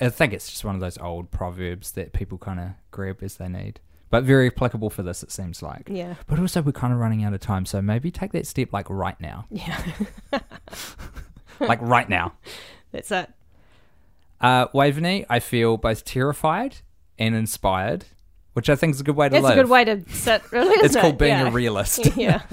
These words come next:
Speaker 1: <laughs> But being hopeful. So
Speaker 2: Good for the adrenals.
Speaker 1: Yeah, I think so. So thank you. Um, I now understand that palm oil, it, it, it ain't boring.
Speaker 2: Mm.
Speaker 1: It is cataclysmic.
Speaker 2: Mm.
Speaker 1: And we're gonna solve it.
Speaker 2: Mm.
Speaker 1: And we're going to.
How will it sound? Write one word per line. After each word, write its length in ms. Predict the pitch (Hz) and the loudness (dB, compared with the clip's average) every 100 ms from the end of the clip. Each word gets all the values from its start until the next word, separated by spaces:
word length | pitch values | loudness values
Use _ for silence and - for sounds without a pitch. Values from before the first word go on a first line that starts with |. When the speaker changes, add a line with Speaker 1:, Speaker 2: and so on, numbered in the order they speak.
| 233 | -10
Speaker 1:
<laughs> 220 | - 339 | -8 2
But 140 | 131 139 | 2 4
being 160 | 127 | 2
hopeful. 560 | 120 123 120 - 95 98 | 4 4 2 0 0 0
So 500 | - - 117 113 113 110 - - | -4 4 6 6 4 0 -8 0
Speaker 2:
Good 140 | 240 | 0
for 100 | 254 | 0
the 120 | 214 | -2
adrenals. 600 | 196 180 196 202 214 - - | -4 -4 -6 -4 -6 -8 -2
Speaker 1:
Yeah, 400 | 123 120 95 - | 2 2 2 -2
I 80 | 113 | -4
think 260 | - 117 | -4 -6
so. 220 | - 110 92 | -6 -6 -4
So 180 | - | -6
thank 320 | 117 131 110 107 | -4 -4 -6 -6
you. 340 | 85 90 131 - | -6 -6 -8 -8
Um, 560 | - 107 104 101 101 101 - _ _ _ _ | -4 0 0 0 -2 -6 -10 _ _ _ _
I 400 | 113 104 98 95 - _ _ _ | -8 -6 -6 -8 -14 _ _ _
now 380 | 110 110 104 101 - | -8 -4 -4 -4 -6
understand 480 | 101 98 - 92 | -8 -8 -8 -8
that 140 | 95 - | -8 -8
palm 260 | - 98 | -6 -4
oil, 220 | 95 92 - _ | -6 -8 -12 _
it, 220 | 117 127 - | -10 -10 -12
it, 200 | 104 - - | -16 -16 -10
it 120 | 117 | -6
ain't 200 | 135 143 | -6 -6
boring. 380 | 95 92 110 135 - - _ _ _ - | -6 -6 -6 -8 -12 -20 _ _ _ -18
Speaker 2:
Mm. 240 | 170 165 | -16 -12
Speaker 1:
It 60 | 175 | -10
is 140 | 107 | -10
cataclysmic. 800 | - 113 110 117 110 98 82 - - | -6 -6 -4 -6 -6 -8 -12 -14 -16
Speaker 2:
Mm. 340 | 190 180 170 165 - _ _ | -14 -12 -12 -14 -18 _ _
Speaker 1:
And 80 | - | -8
we're 60 | 104 | -6
gonna 120 | 98 | -6
solve 320 | - 95 87 | -6 -6 -6
it. 120 | 87 - _ 202 | -12 -14 _ -10
Speaker 2:
Mm. 120 | 170 | -2
Speaker 1:
And 100 | 107 | 0
we're 60 | |
going 300 | 101 101 95 | 4 2 2
to. 200 | 92 87 | -2 -8